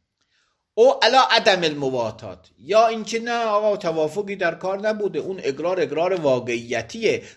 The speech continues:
واقعاً ثمن رو من دادم، بی شده، پس خونه رو تخلیه کنه. این مقر له می-، قسم داده می‌شه چون منکر دیگه،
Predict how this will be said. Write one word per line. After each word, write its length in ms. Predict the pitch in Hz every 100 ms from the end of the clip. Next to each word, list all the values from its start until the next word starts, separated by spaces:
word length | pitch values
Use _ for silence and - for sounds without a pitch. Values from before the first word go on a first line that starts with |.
| _
واقعاً 800 | 120 139 127 113 110 196 180 143
ثمن 440 | - 131 147 165
رو 120 | 147 139
من 260 | 147 151
دادم، 800 | 135 123 120 170 240 269 277 277 _ _ _ -
بی 240 | 208 220
شده، 520 | - 175 170 156 - _ _ _ -
پس 120 | 139
خونه 260 | - 147 202
رو 100 | 196
تخلیه 400 | 156 - 214 254
کنه. 340 | - 110 87 _ _ _ _ _ _ -
این 200 | 233 214
مقر 580 | 165 156 170 160 160 170
له 280 | 180 247
می-، 300 | 202 220 - _ _ _ _ -
قسم 420 | 151 - 196 220
داده 320 | 226 240 233
می‌شه 480 | 226 233 - 233 226
چون 200 | 226 175
منکر 440 | 165 135 127 185
دیگه، 500 | 240 175 135 110 90